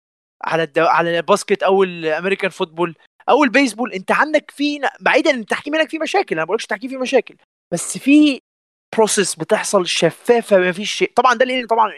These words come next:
هناك غير، أنت مش، هناك في بيزنسز ماسكة الشيء، اللي هي دي كلها، في البيزنس ده عايز يعرف فلوسي اللي أنت مخسرها دي، أنت مخسر-، مخسرتني ليه؟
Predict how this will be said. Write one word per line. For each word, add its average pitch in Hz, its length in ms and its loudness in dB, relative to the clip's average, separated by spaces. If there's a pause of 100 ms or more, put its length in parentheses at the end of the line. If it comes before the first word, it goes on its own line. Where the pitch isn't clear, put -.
(140)
هناك 220 300 -6 (240)
غير، 190 280 -10
أنت 147 180 -18
مش، 143 220 -16 (920)
هناك 220 120 0
في 240 80 -4
بيزنسز 180 420 0
ماسكة 196 220 -2
الشيء، 175 200 -4
اللي 165 100 0
هي 196 60 6
دي 190 80 -2
كلها، 185 220 0
في 180 60 -4
البيزنس 185 300 -6
ده 190 80 -2
عايز 185 160 -2
يعرف 202 140 -8
فلوسي 196 280 -10
اللي 214 100 -2
أنت 208 100 -6
مخسرها 180 380 -4
دي، 190 80 -10
أنت 196 120 -14
مخسر-، 156 460 -12
مخسرتني 170 640 -6
ليه؟ 151 140 -12